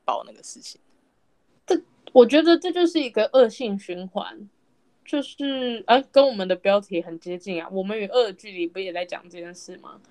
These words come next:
Speaker 1: 嗯。
Speaker 2: 因为你不下这个标题，你不追这些新闻，这就是，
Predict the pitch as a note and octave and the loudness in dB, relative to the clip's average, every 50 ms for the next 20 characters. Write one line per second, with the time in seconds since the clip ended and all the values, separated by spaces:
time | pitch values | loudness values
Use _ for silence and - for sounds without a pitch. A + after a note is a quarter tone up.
0 | _ _ _ - G3+ G3 F#3 F3 E3+ E3+ F3 D4 D#4 D#4+ D#4+ D#4 C#4+ C4+ B3+ G#3 | _ _ _ -4 -2 -2 -2 -4 -4 -2 0 2 4 4 4 4 2 0 -6 -10
1 | - _ _ _ _ - G#3+ G#3+ G#3 G3 - G3+ G#3+ G#3+ - D#4 C#4 A#3+ G#3+ A#3 | -14 _ _ _ _ -12 -10 -8 -8 -8 -6 -8 -8 -2 0 2 2 2 0 -2
2 | A3+ G#3 F#3+ - G3+ F#3+ F#3+ G3 G3 - - - - - - - - _ _ _ | -6 -8 -6 -2 0 0 0 -2 -4 -8 -14 -18 -18 -18 -18 -20 -20 _ _ _
3 | - G#3+ G3+ G3 C4 C4 C4 - A#3+ A3+ A3+ A3 A#3+ A3+ A3+ G#3 - - G3 F#3+ | -12 -10 -8 -6 -6 -6 -2 2 2 2 2 2 0 -2 -4 -4 -4 -4 -2 -2
4 | F#3+ F#3+ - - G3 G3 G3 F#3+ F3+ - - - - _ _ _ _ _ _ - | -2 -4 -6 -8 -6 -4 -4 -6 -6 -8 -12 -18 -20 _ _ _ _ _ _ -4
5 | C4+ B3+ - C4+ C4 C4 - - - | -4 -2 0 2 2 2 0 -4 -12